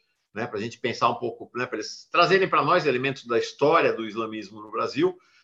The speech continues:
em que medida se conecta ou se desconecta da experiência dos malês, como é que eles refletem sobre a experiência dos malês, acho que vai ser uma conversa bem legal. No Retalhos, no curso do presidente Lula, a gente continua na próxima semana.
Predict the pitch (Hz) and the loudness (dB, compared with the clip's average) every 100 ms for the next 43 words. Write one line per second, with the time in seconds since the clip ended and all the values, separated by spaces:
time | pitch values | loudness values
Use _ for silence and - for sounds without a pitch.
0 | - 123 156 151 139 135 - 143 147 127 | -12 -6 -2 -2 0 -2 -2 -2 2 4
1 | 151 175 - 139 135 135 107 170 151 - | 4 0 4 4 4 0 4 4 4 4
2 | 143 131 165 - 123 113 113 - 117 117 | 4 4 0 -2 -4 0 0 0 -6 -6
3 | 117 113 104 104 101 139 160 147 - 131 | -6 -8 -4 -2 -2 -2 -2 -4 -4 -4
4 | 127 123 - 107 - 135 135 - 123 113 | -2 -4 -6 -10 -2 -2 -2 -8 -14 -14
5 | - 107 110 - 98 101 131 143 123 127 | -14 -14 -14 -20 -10 -6 -4 -6 -8 -14
6 | - 135 _ _ _ _ 120 - 127 117 | -12 -12 _ _ _ _ -12 -8 -2 0
7 | 123 131 107 110 147 160 127 95 - - | 0 -2 0 2 4 2 2 2 0 -6
8 | _ _ _ 220 254 277 202 196 226 226 | _ _ _ 0 8 8 8 4 6 6
9 | 170 117 175 - 208 - 156 147 139 123 | 4 0 -2 2 2 4 -2 -2 -2 0
10 | 131 135 160 240 156 98 - _ _ _ | -2 -2 2 6 6 6 -2 _ _ _
11 | 160 151 185 190 180 190 208 214 208 175 | 2 4 4 0 0 2 2 -2 2 6
12 | 185 180 160 156 139 135 139 139 160 151 | 6 6 4 4 4 2 -2 -2 0 2
13 | 214 180 110 | 4 4 0